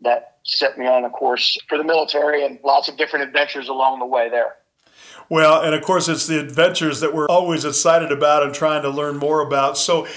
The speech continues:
Speaker 2: and we're gonna have a chance in a future segment to hear a little bit more about that. But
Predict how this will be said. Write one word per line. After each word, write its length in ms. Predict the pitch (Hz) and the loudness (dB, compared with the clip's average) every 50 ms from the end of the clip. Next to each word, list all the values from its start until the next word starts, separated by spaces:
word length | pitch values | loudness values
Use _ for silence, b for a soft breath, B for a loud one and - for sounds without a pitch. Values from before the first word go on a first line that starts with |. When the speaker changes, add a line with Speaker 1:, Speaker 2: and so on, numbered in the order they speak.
| B B B | B B B
Speaker 2:
and 200 | 202 185 180 180 | -6 -6 -4 -2
we're 140 | 208 247 240 | -2 -2 0
gonna 240 | 226 196 170 165 - - - | 0 -2 -4 -4 -8 -12 -4
have 200 | 160 185 202 175 | -2 0 0 0
a 60 | 170 | 0
chance 360 | 165 - 196 185 185 180 180 | -2 -4 -2 -2 -2 -2 -2
in 80 | 170 160 | -2 -4
a 60 | 151 | -6
future 300 | - - 196 - - 160 | -6 -8 -8 -8 -6 -4
segment 420 | - - 185 180 180 175 160 143 - | -2 0 2 2 2 0 -4 -6 -6
to 120 | 147 143 | -8 -6
hear 140 | 135 165 170 | -4 -2 -2
a 40 | 160 | -2
little 180 | 156 160 156 | -2 -2 -2
bit 140 | 156 151 147 | -4 -6 -4
more 200 | 147 156 180 208 | -2 0 0 0
about 320 | 202 - 151 143 143 143 | 0 2 0 0 0 0
that. 280 | 147 156 156 156 151 156 | 2 2 2 2 2 0
But 180 | 160 151 151 | -4 -4 -6